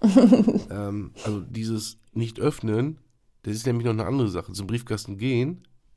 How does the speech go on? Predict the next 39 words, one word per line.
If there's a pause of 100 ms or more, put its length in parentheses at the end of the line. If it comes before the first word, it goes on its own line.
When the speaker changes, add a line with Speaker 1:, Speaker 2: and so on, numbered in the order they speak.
Speaker 2:
okay,
kann
funktionieren. (200)
Man
muss
die
Scheiße
tatsächlich
auch
aufmachen. (500)
Speaker 1:
Ja, (160)
richtig. (420)
Speaker 2:
Ja. (880)
Speaker 1:
Ja,
ich
kenn
Speaker 2:
Aber
Speaker 1:
das.
Speaker 2:
ist
ja
Speaker 1:
Und
Speaker 2:
schön,
Speaker 1:
das
Speaker 2:
dass
ich
damit
nicht
so
alleine
da
stehe. (600)
Speaker 1:
Nee,
überhaupt
nicht.
Also
ich
hab's
jetzt
mittlerweile